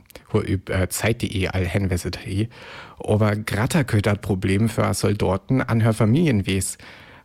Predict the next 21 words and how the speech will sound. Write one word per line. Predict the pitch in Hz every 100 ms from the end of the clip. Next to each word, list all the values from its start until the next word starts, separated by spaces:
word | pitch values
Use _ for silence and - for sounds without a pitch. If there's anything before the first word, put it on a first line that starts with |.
| _ _
Aber | - 110 110 -
at | 107
troch | - 107
hat | 107 98
Social | - - 110 110 95
Network | 104 - 117 -
Funktion | 120 - 120 120
sogar | 110 104
möglich | 104 107 110 110
wes | 110 107 -
können, | 113 110 -
efter | 117 - 110
zu | 107
locken, | 98 101 107 120 - - - -
hocker | 127 127
just | 107 104 98 -
dir | 110 95
biet | 101
Militärlagersport | 90 92 92 - 95 95 98 - 95 92
magert | 95 98 98
he, | - 127